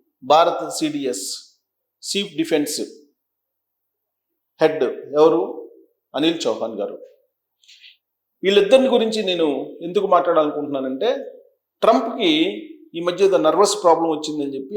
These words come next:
ఆయనకేదో హెల్త్ బాగలేదు, ఆయన బ్రెయిన్ పనిచేయట్లేదు అని చెప్పి అంటున్నారు. కానీ ఆయన వైట్ హౌస్లో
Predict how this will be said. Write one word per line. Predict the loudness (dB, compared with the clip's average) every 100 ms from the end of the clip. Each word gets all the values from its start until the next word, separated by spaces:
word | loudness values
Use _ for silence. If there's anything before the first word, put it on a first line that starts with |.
| 0
ఆయనకేదో | 0 -4 -2 0 0 -4 -12 -20 _ _ _ _ _ 2
హెల్త్ | 2 4 4
బాగలేదు, | 6 6 4 2 0 -4 -14 -20 _ -2
ఆయన | 0 2
బ్రెయిన్ | 4 4 4
పనిచేయట్లేదు | 4 4 -2 -2 -2 -2 -4 -10 -16 -10
అని | -4 -4
చెప్పి | 0 -2
అంటున్నారు. | -2 -8 -10 -12 _ _ _ _
కానీ | 2 4 4 2
ఆయన | 0 2
వైట్ | 2 4 2
హౌస్లో | 2 0 0